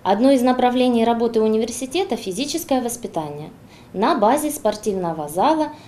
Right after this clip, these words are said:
образовательной школы номер одиннадцать. Под руководством волонтёра-тренера проведено одно занятие. Для постановки на учёт в отделение социально-бытовой адаптации центра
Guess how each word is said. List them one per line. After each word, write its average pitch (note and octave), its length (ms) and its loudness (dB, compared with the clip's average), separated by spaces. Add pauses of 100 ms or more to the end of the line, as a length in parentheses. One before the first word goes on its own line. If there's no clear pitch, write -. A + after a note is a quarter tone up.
(120)
образовательной F3+ 760 0
школы D4+ 380 -2
номер A3 340 0
одиннадцать. D#3 600 -6 (760)
Под B3 220 4
руководством G3 520 0
волонтёра-тренера G3+ 1080 0
проведено B3 560 -2
одно E3+ 200 -4
занятие. E3+ 520 -10 (140)
Для A#3+ 180 4
постановки E4 580 2
на A#3 200 4
учёт E3+ 400 -4
в E3+ 40 -6
отделение A#3+ 500 0
социально-бытовой G3+ 840 0
адаптации E3 600 -2
центра B3 520 -6